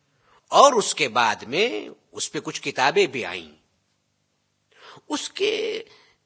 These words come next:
जवाब में और उसके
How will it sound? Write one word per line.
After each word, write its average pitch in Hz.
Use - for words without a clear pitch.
जवाब 165
में 190
और 143
उसके 196